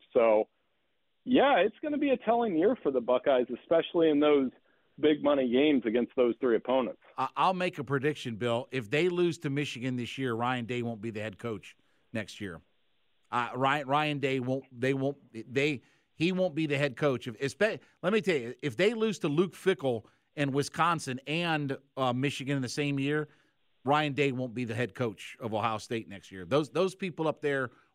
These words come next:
Speaker 2: will run him out of town. I'm telling you, like, y-, you know, you know as well as I do. You're up there in Ohio. You know as well as I do. Those people are nuts, and, and they will, <laughs> they will, they will run Ryan Day out of town the first chance they get.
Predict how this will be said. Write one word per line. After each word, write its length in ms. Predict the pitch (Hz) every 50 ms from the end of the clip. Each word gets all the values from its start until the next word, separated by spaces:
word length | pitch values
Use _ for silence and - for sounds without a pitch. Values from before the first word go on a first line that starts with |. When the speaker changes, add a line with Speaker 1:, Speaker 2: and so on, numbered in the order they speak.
| - 127
Speaker 2:
will 100 | 120 120
run 240 | 113 135 147 151
him 240 | 147 143 147 139 135
out 140 | 131 131 123
of 80 | 113 -
town. 340 | - 131 117 101 95 92 -
I'm 180 | 101 123 123
telling 280 | - - 156 139 123 110
you, 80 | 101 101
like, 200 | 113 120 113 -
y-, 140 | 135 143 135 139
you 220 | 156 185 208 202
know, 240 | 185 175 160 147 - - _ _ _ _
you 140 | - 160 190
know 160 | 196 202 196
as 100 | 190 165
well 200 | 151 175 175 170
as 100 | 160 131
I 160 | 160 160 156 143
do. 120 | 123 117
You're 240 | 110 113 139 156 170
up 180 | 165 170 170 -
there 180 | 147 139 131
in 60 | 131 127
Ohio. 460 | 123 117 113 117 120 117 117 117 113 _ _ _ _ _
You 140 | - 147 175
know 140 | 185 190 175
as 80 | 156 143
well 160 | 160 160 156
as 100 | 135 147
I 140 | 147 143 131
do. 160 | 120 107 - _ _ _ _ -
Those 160 | 156 180 175
people 340 | - 196 190 - 165 147 147
are 60 | 143
nuts, 500 | 143 147 135 110 - - - - - _ -
and, 180 | 131 131 127 -
and 200 | 123 127 123 123
they 180 | 135 143 160 165
will, 400 | 160 160 156 - - - 139 - - -
<laughs> 140 | 208 208 202
they 120 | 151 170
will, 120 | 170 156 131
they 140 | 139 165
will 160 | 170 180 165 147
run 240 | 139 175 185 185
Ryan 380 | 170 160 160 165 165 160 160 143
Day 180 | 156 160 151 139
out 180 | - 131 127
of 120 | 131 120 -
town 320 | - 156 139 117 107 101
the 40 | 92
first 280 | - 127 131 120 -
chance 240 | - 131 123 113 -
they 100 | 117 110
get. 240 | 87 107 107 82